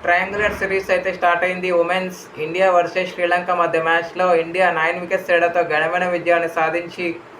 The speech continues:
మంచి పాయింట్ టేబుల్స్ అయితే తెరవడం అయితే జరిగింది. So, రేపు ఇండియా వర్సెస్ సౌత్ ఆఫ్రికా మధ్య మ్యాచ్ అయితే ఉంది. So, మరి దాంట్లో కూడా పై చేయి సాధించి ఫైనల్ స్టేజ్కి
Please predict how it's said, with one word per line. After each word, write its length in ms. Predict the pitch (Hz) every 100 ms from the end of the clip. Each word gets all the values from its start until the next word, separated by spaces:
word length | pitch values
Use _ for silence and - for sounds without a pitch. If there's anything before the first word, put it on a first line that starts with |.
| - - - - - - - -
మంచి 380 | 156 170 185 226
పాయింట్ 360 | 214 185 185 185
టేబుల్స్ 280 | 196 190 196
అయితే 240 | 180 180
తెరవడం 460 | 175 165 165 175 180
అయితే 160 | 175
జరిగింది. 640 | 165 165 156 170 185 196 - - - 175
So, 100 | 170
రేపు 540 | 175 196 202 208 - - 165
ఇండియా 280 | 170 190 196
వర్సెస్ 360 | 185 185 190
సౌత్ 200 | 175 165
ఆఫ్రికా 380 | 180 180 175 175
మధ్య 260 | 170 165 160
మ్యాచ్ 300 | 160 160 175
అయితే 140 | 175
ఉంది. 480 | 165 156 160 180 180 - - - - - - - - -
So, 80 | 165
మరి 420 | 165 170 165 - - - -
దాంట్లో 400 | 156 165 180 202
కూడా 280 | 202 196 202 202 170
పై 140 | 165
చేయి 240 | 175 185
సాధించి 760 | 185 170 170 170 - 175 175 - - - - - -
ఫైనల్ 320 | 170 175 190
స్టేజ్కి 680 | 185 185 185 180 - 175